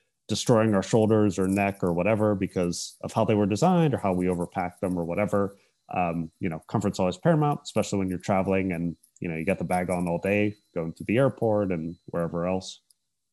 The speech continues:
Uh, and then because, because, uh, of building bags for travel, where when you're using it, you might be, you're not home, basically. You might be on the other side of the world or at least, you know,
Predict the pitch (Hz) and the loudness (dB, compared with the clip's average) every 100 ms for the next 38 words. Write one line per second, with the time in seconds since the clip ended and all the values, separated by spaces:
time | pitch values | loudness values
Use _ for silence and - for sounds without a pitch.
0 | - - _ - 92 92 95 - - - | -20 -20 _ -4 0 0 0 -4 -18 -20
1 | _ - 123 123 117 117 104 - 151 156 | _ -2 2 4 4 2 0 2 6 6
2 | 147 139 - - _ _ _ _ _ _ | 6 2 -6 -14 _ _ _ _ _ _
3 | - 113 - 151 131 - _ - 101 98 | -2 0 4 2 2 -4 _ -4 0 0
4 | 92 98 - - - 98 110 107 104 101 | 0 -2 -6 -10 -6 -2 2 2 2 0
5 | 95 - 90 - 104 92 92 98 92 87 | -2 -4 -4 0 2 2 2 2 0 0
6 | 87 90 85 _ _ _ _ _ _ _ | 2 0 -2 _ _ _ _ _ _ _
7 | _ _ _ _ - 107 104 95 117 135 | _ _ _ _ -6 0 4 6 6 6
8 | 160 185 98 98 101 110 - 98 98 98 | 4 2 0 2 2 0 0 2 4 2
9 | - _ _ _ _ 123 143 127 - 92 | -2 _ _ _ _ 4 6 6 2 -2
10 | 78 - - 92 87 90 87 85 98 127 | -4 -12 -6 -4 -2 -4 -2 0 4 4
11 | 127 110 107 110 - 107 98 98 156 170 | 6 4 4 4 4 2 4 6 8 8
12 | 120 90 101 104 - - 92 85 | 6 6 4 4 0 -2 -2 -2